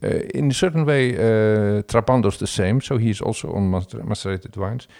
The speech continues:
And the most, uh, famous one is Giorgio Clay. It's a small winery, but very interesting.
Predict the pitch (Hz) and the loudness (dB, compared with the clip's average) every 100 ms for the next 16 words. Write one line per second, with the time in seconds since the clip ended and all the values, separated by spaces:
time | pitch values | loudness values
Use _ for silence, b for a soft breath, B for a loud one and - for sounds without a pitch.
0 | b b - 110 110 113 110 - - - | b b -6 0 4 4 4 -4 -20 -12
1 | - 110 107 98 95 - 120 127 123 104 | -4 -2 0 0 -2 2 4 4 0 0
2 | 104 98 92 101 104 - 98 - 98 120 | 0 0 -4 -2 -2 0 -6 -2 -2 -2
3 | 131 - - 120 104 95 95 104 - 104 | -4 -8 -2 -2 2 0 0 -6 -8 -8
4 | - 131 139 131 98 95 92 - | 6 8 8 6 0 -2 -6 -8